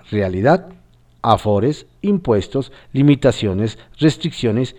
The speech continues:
y que para aquellos que hoy hablan de crisis como oportunidad de cambio, todo será para que las cosas sigan igual y para los mismos.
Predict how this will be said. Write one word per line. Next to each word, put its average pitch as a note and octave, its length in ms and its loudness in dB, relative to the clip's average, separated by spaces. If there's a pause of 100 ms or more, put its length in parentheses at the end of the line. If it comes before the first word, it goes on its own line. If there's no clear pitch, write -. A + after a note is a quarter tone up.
(420)
y C#3 260 0
que A#2 240 0
para G2 280 -4
aquellos C#3+ 440 2
que B2 160 0
hoy B2 320 0
hablan A2+ 380 0
de E2+ 160 -10
crisis B2+ 400 -2
como G2+ 400 -4
oportunidad A2+ 760 0
de G2+ 120 -4
cambio, D3 580 2 (560)
todo F3 480 8
será D#3 520 0 (280)
para F#2+ 320 -2
que F2+ 140 -10
las D2 240 -12
cosas F3 560 2
sigan A2 580 -2
igual C3+ 400 0 (340)
y B2+ 260 0
para F2 340 -4
los E2+ 260 -8
mismos. F#2+ 680 -6